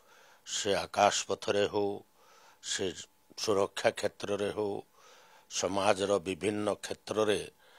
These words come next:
ତାଙ୍କର କାର୍ଯ୍ୟଦକ୍ଷତା ପ୍ରମାଣିତ କରି କୋଉଭଳି ଭାବରେ ସେମାନେ ସୁନାମ ଅର୍ଜନ କରିଚାଲିଛନ୍ତି, ଖେଳ କ୍ଷେତ୍ରରେ ମଧ୍ୟ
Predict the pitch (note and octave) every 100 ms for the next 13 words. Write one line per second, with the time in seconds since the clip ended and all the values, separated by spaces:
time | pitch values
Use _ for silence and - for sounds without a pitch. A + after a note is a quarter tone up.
0 | - _ - F2+ G2 A2 G#2 - F#2+ D2+
1 | G2 F#2+ G2 - - A2 G#2+ E2+ - _
2 | _ _ _ _ _ G2 G2+ A2+ C#3+ C#3+
3 | G#2+ G2+ F2+ D#2 - _ - - _ -
4 | A2 B2+ D3 G2+ A2+ G2+ G2 - G2 G2
5 | G2+ F2 - - - - - F#2+ G2+ A2+
6 | A2 F#2 - F#2+ F#2+ F#2 G2 - G2+ F2
7 | G2+ G2+ G#2 G2+ E2+ - - - _ -
8 | G#2 G2 G2+ - - G2+ G2+ G2 F#2+ F2
9 | -